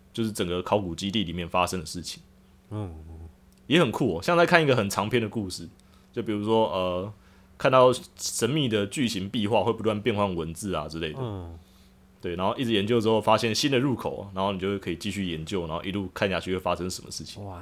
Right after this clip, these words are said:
Speaker 2: 它这个故事量真的很大欸，如果想把每个剧情都看到，感觉真的要看很久欸。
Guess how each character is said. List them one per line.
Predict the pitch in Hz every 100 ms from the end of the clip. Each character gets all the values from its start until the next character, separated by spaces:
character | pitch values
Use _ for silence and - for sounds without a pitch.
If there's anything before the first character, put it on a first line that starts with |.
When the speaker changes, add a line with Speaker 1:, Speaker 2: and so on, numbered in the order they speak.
| 101
Speaker 2:
它 | 165
这 | 214 247
个 |
故 | 208 226
事 | 208 220
量 | 202
真 | 180
的 | 180
很 | 139 87
大 | - 107
欸， | 87
如 | 123
果 | 160
想 | 139 135
把 | 127
每 | 117
个 | 95
剧 | - 151
情 | 113
都 | 104
看 | - 113 101
到， | 101
感 | 87 85
觉 |
真 | 92 120
的 |
要 | 110
看 | - 113
很 | 80 82
久 | -
欸。 | 60